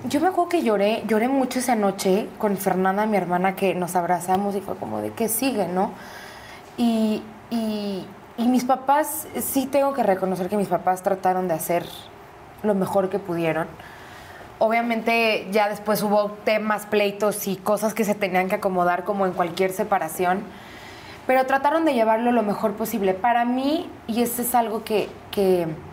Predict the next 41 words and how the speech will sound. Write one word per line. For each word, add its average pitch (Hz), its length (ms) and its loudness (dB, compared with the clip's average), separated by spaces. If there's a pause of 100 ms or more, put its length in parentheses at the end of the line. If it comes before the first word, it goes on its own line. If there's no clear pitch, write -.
(540)
que 240 100 -4
yo 269 100 2
creo 311 120 4
que 339 120 0
no 302 80 4
deberían 247 320 4
de 240 80 0
poner 208 260 2
a 214 80 6
ningún 196 340 0
niño 202 320 2
en 185 120 2
esa 185 160 -2
situación. 156 480 -6 (760)
Cuando 226 300 2
nos 220 220 2
preguntaron, 220 680 2
o 220 60 -4
sea, 190 120 -4
cuando 190 280 2
viene 214 220 2
todo 208 260 4
el 202 220 4
tema 196 280 2
de, 170 460 0 (260)
pues, 185 120 -2
el 185 100 4
convenio 196 340 2
de 190 80 4
divorcio, 180 480 2
la 180 140 4
patria 185 240 0
potestad, 185 540 0 (460)
o - 40 -12
sea, 208 160 4 (120)
los 214 140 2
dos 240 160 2
compartían 220 380 -2
la 208 80 2
patria 196 280 -2
potestad 180 520 -2